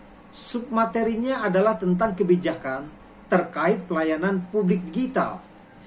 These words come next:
di mana di dalam materi ini akan dibahas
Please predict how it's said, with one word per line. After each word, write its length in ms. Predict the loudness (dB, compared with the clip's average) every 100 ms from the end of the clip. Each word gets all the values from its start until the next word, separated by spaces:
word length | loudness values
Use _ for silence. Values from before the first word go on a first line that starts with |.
| -20 -4
di 80 | 2 4
mana 320 | 4 2 0
di 80 | 4
dalam 320 | 4 4 4
materi 400 | 4 4 6 4
ini 160 | 4 0
akan 280 | 0 0 2
dibahas 640 | 0 -2 -2 -2 -2 -4